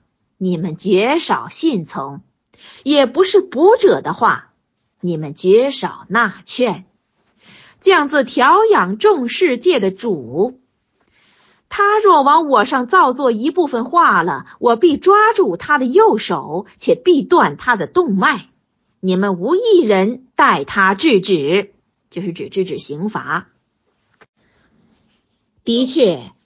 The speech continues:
他，就是指的古兰，是劝诫敬慎者的。我实知道你们之中有不信服的，就是指不信古兰的；而人类中又有归信的。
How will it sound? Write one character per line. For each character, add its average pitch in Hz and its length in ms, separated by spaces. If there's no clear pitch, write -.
他， 302 640
就 214 120
是 190 120
指 185 140
的 185 100
古 175 160
兰， 143 360
是 302 260
劝 330 460
诫 220 320
敬 294 380
慎 302 320
者 170 400
的。 196 220
我 220 300
实 415 340
知 330 160
道 262 260
你 208 160
们 226 120
之 262 160
中 254 200
有 185 200
不 254 320
信 403 340
服 156 320
的， 190 200
就 180 140
是 170 160
指 165 280
不 170 260
信 233 240
古 156 140
兰 147 280
的； 170 160
而 311 160
人 247 180
类 339 140
中 294 260
又 359 140
有 254 160
归 247 260
信 349 340
的。 - 200